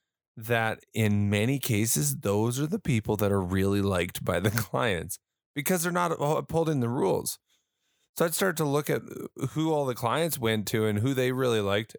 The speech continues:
And I started to realize that was the person that didn't charge late fees. That was the person that didn't care if you returned your item or, or, uh, like, uh, like if you were,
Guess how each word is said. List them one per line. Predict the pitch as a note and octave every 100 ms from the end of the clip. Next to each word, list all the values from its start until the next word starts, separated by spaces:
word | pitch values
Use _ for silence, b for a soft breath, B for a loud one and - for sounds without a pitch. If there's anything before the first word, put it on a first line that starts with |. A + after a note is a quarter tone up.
| -
And | C3
I | B2+
started | A#2+ - D#3 C3+ B3
to | A#3+ B2 A2+
realize | G#2+ B2 A#2+ A#2 - _ _ _ -
that | G2+
was | A2+
the | A#2
person | A2+ C3 C3
that | C3
didn't | C#3+ C#3
charge | D#3 D3+ D3+
late | E3+ C#3
fees. | G2+ F2
That | F#2+
was | G#2+ A2+
the |
person | A#2+ C3 - B2+
that | B2+ A#2 - b b _
didn't | B2+ C3+ B2+
care | D3 C#3
if | B2
you | B2 A2+ -
returned | A2 A#2 A2 B2+ C3 A#2
your | C3 B2+ -
item | C3+ B2 G#2
or, | G2+ G2 F#2+ - b b b b b b -
or, | G#2+ G#2 G#2 G2+ G2
uh, | F#2+ F#2+ F#2 F#2 G2 A2+ _ _ _ _ -
like, | A2 G#2+ -
uh, | A2 G#2+ G2+ G2 - - _ _ _
like | - G#2+ A2+
if | G2+
you | A2 G#2+
were, | G2+ G2 F#2